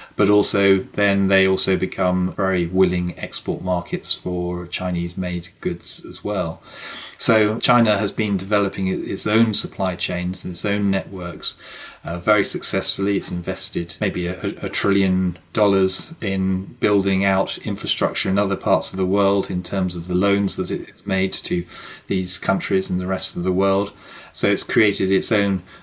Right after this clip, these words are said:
economic ecosystem, but it's also created its, uh, a political power base as, as well, where it has huge influence throughout the, many of these parts of the world, many of these emerging markets, which are now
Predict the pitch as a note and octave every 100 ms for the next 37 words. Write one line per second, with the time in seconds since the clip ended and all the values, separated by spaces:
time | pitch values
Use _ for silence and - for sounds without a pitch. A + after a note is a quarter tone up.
0 | - - G#2 A2 G2 E2 - - - G#2+
1 | - F2+ - F2 - F2+ A#2 - - F#2+
2 | F#2+ - G3+ F#3+ - F#2+ F#2+ F#3+ F#3 -
3 | - - G3+ - F#2 F2+ F2+ - - F2
4 | E2 - G#2+ G2 - - - A2 G#2 F2+
5 | E2 E2+ - E2+ - D#2+ E2+ F#2 G2 F2
6 | F2 F2+ F2 E2+ F#2+ - G2+ F#2 F2 F#2+
7 | - F2 D#2+ - - D#2 - E2+ F2 E2
8 | - F2+ F#2 F2+ F2 E2 - - - -
9 | - - F2+ - - F2+ F2+ F2+ F#2 -
10 | F2+ F#2 F2 F2+ F2+ F#2 F#2 F2+ F2+ F#2
11 | F#2+ - E2+ - G2 E2 G2 F#2+ F#2